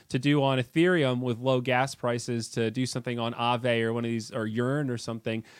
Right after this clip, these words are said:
might cost you a fraction of a penny on Polygon, virtually free. I, I mean, nobody's really sweating over, uh, a, a couple of pennies that have been cut in half, uh, you know, a couple hundred times. So, um,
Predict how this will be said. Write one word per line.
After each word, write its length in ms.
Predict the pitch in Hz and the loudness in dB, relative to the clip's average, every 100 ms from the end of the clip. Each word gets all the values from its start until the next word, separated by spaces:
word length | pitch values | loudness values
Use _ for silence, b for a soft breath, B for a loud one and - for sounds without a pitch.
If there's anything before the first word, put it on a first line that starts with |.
| b | b
might 220 | 131 143 - | 0 0 2
cost 400 | 135 131 - 135 | 2 2 0 -2
you 240 | 127 123 | 0 0
a 100 | 131 117 | -4 -6
fraction 600 | - 139 123 131 - 120 | -4 0 0 0 -2 0
of 100 | 107 | 0
a 80 | 101 | -4
penny 420 | - 120 90 82 b b - | -4 -4 -4 -10 b b -4
on 160 | 113 | -4
Polygon, 600 | 104 120 113 110 90 78 - b 117 113 139 | 2 2 2 -2 -8 -16 -20 b -8 0 6
virtually 680 | 175 175 - 165 147 127 113 | 6 6 0 2 4 4 0
free. 540 | 104 - 123 104 80 - | -6 -6 -4 -4 -6 -10
I, 220 | 117 113 | -8 -6
I 20 | |
mean, 220 | 113 107 | -4 -2
nobody's 400 | 110 123 117 110 | 0 0 0 -2
really 180 | 110 110 | -2 -6
sweating 400 | 110 - 117 110 | -6 -2 -2 -2
over, 300 | 107 110 107 b b b 113 | -6 -6 -8 b b b -6
uh, 320 | 104 110 107 | -4 -4 -4
a, 80 | - | -6
a 60 | 117 | -6
couple 280 | - 139 120 | 0 0 0
of 80 | - | -2
pennies 440 | 139 135 127 107 | -2 0 0 -2
that 80 | 110 | -6
have 80 | 110 | -6
been 120 | 107 | -6
cut 200 | - 123 | -4 -4
in 80 | 110 | -4
half, 380 | 113 113 110 110 | -2 -2 -2 -4
uh, 200 | 104 98 | -6 -6
you 80 | 107 | -8
know, 80 | 101 | -8
a 60 | |
couple 240 | - 107 104 | -8 -10 -8
hundred 260 | 104 98 | -8 -10
times. 340 | 95 92 82 - b b b b b b | -12 -12 -14 -18 b b b b b b
So, 440 | - 131 127 127 - | 6 8 8 6 0
um, 560 | 127 123 120 117 117 | 0 2 2 2 -2